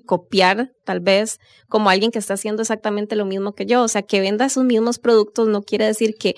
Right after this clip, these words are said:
esa manera en la que los está vendiendo me va a funcionar a mí también. Entonces, es evitar también como esa comparación, esa copia, este, porque no todo le va a funcionar a todo el mundo. Por eso volvemos al,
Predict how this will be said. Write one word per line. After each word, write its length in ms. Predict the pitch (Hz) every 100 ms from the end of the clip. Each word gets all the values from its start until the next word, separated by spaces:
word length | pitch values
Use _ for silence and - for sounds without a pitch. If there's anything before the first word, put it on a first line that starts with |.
| - - - -
esa 300 | 226 226 262
manera 380 | 254 262 254
en 80 | 233
la 80 | 208
que 160 | - 180
los 180 | 185
está 300 | 185 - 202
vendiendo 440 | 214 240 233 226 233
me 140 | 220
va 80 | 185
a 60 | 185
funcionar 460 | 214 208 190 180
a 60 | 185
mí 140 | 190
también. 480 | 185 185 180 175 165 - - - -
Entonces, 580 | - 208 208 208 208 226
es 300 | 240 240 240 -
evitar 420 | 240 226 226 208
también 280 | 233 240 247
como 220 | 254 233
esa 180 | 208 233
comparación, 920 | 254 247 226 196 180 - 240 247 233
esa 220 | 202 233
copia, 600 | - 254 247 247 247 247 -
este, 600 | 208 202 196 - 190 185
porque 400 | 180 - 202 - 185
no 360 | 185 196 196
todo 400 | 208 220 214 214
le 120 | 220
va 80 | 196
a 60 | 180
funcionar 380 | 208 208 175 175
a 60 |
todo 160 | - 185
el 60 | 180
mundo. 340 | 180 175 170
Por 140 | - 185
eso 300 | 185 226 214
volvemos 600 | 196 196 190 196 208 247
al, 180 | 226